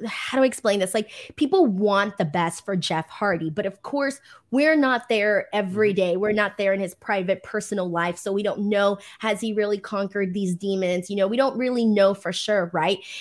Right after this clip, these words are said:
Speaker 1: And so I think for the most part, a lot of people are kind of just thinking, like, "Okay,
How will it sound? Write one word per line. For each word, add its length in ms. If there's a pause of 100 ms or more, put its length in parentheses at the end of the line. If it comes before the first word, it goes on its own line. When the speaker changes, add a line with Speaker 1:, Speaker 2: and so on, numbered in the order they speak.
(140)
Speaker 1:
And 400
so 480
I 120
think 240
for 100
the 80
most 320
part, 220
a 80
lot 240
of 100
people 380
are 200
kind 300
of 80
just 240
thinking, 380
like, 340
"Okay, 440